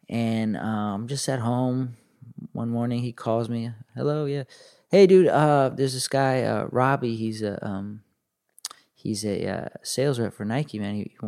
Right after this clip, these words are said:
he would love to talk to you because they're trying to put together, you know, step up their skate program, and they really wanna, are interested in you." I was like, "Oh, shoot, okay." I said, I'm always one open to opportunity, you know? And, um,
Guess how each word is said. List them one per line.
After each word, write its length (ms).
he 80
would 180
love 420
to 60
talk 300
to 100
you 120
because 340
they're 140
trying 220
to 40
put 180
together, 400
you 140
know, 120
step 260
up 140
their 120
skate 280
program, 460
and 320
they 100
really 300
wanna, 320
are 120
interested 400
in 80
you." 120
I 80
was 160
like, 100
"Oh, 140
shoot, 200
okay." 380
I 60
said, 140
I'm 140
always 260
one 320
open 240
to 80
opportunity, 560
you 140
know? 160
And, 460
um, 580